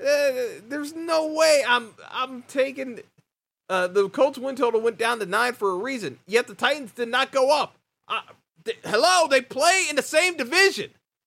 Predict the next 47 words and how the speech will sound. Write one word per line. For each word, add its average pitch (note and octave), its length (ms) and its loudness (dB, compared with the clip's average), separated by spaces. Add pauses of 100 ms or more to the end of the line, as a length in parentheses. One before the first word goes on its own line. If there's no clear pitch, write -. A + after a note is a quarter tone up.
(160)
How E4 200 2
can F4+ 180 -8
you F4 80 -4
take D#4 260 -8
down D#4 180 -2
the C4+ 80 -4
Titans? C#4 540 -4
<laughs> G3 60 -10
Uh, G3+ 500 2 (240)
how C4+ 120 2
can F#4 120 -4
you F4+ 60 -10
take D4 200 -4
down D4+ 120 -4
the - 80 -2
Colts C#4 260 0
win C#4+ 240 -8
total G#3+ 340 0 (280)
but B3 100 0
not C#4 240 0
bump C#4 180 0
up C#4 140 -2
the A#3+ 80 -16
Titans? C#4 400 -4
It C4+ 120 -6
makes D#4 300 -8
no D#4 160 0
sense D#4 300 -4
to G3+ 80 -12
me. C3+ 180 -12 (240)
I, A#3 440 -4
I'm, - 80 -18 (220)
I'm A3+ 280 -4
hammering A3 480 0
that G3 180 2
Titans A#3 400 -4
line, B2 280 -8 (420)
Colts D#4 320 0
line, D#3 360 -4 (200)
also C#4 320 2
at F#3 140 0
nine. C#3+ 340 -4 (460)
Here's F4+ 180 4
the D#4+ 60 -16
thing, E4+ 360 -4
Carson E4 400 0
Wentz, E4 500 -2